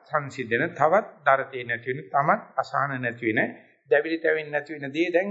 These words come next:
පේන තෙක් මානෙ. භාවනා කරන සීයකින් එක්කෙනෙකුටවත් බෑ මෙන්න මේ එන තත්ත්වෙට ප්‍රශ්න නොකර, සැක නොකර, නින්දට නොවැටි,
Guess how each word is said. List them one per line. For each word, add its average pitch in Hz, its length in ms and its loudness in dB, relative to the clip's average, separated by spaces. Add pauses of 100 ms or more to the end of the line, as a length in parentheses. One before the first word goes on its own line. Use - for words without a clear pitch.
පේන 165 360 0
තෙක් 196 240 2
මානෙ. 151 360 4 (2000)
භාවනා 160 720 4
කරන 170 320 -4 (480)
සීයකින් 190 840 2 (600)
එක්කෙනෙකුටවත් 214 1080 2
බෑ 175 220 6
මෙන්න 170 260 -6
මේ 170 240 -2
එන 165 100 0
තත්ත්වෙට 165 460 0
ප්‍රශ්න 165 400 0
නොකර, 131 340 -2 (180)
සැක - 360 -2
නොකර, 120 380 -4 (180)
නින්දට 175 420 0
නොවැටි, 123 480 -2